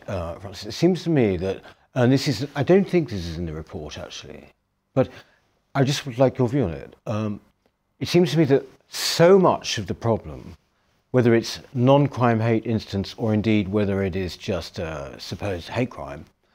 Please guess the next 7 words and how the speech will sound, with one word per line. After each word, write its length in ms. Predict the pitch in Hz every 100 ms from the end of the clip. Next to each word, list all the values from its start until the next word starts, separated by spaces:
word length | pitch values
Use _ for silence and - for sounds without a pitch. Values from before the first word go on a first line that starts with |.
| _ _ _ _ _ -
comes 360 | 156 156 156
from 240 | - 151 135
this 220 | 135 - -
original 580 | 117 123 147 - 156
definition 880 | 147 131 120 107 98 - - 69 - - _ _ _ _ _ -
that 400 | 110 107 110 - _
this 380 | 117 127 - -